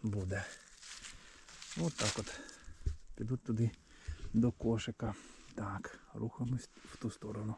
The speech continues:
Подивимося там. Так, тут ще бачу знахідки. На сьогодні ми візьмемо декілька штук.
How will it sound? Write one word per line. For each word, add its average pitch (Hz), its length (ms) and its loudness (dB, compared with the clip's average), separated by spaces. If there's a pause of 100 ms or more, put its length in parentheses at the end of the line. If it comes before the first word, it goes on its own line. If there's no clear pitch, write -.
(140)
Подивимося 107 640 0
там. 101 200 0 (1700)
Так, 107 280 12
тут 139 180 12
ще 151 160 12
бачу 127 320 12
знахідки. 143 640 12 (140)
На 131 120 12
сьогодні 143 360 12
ми 143 180 12
візьмемо 113 440 12
декілька 107 420 10
штук. - 380 6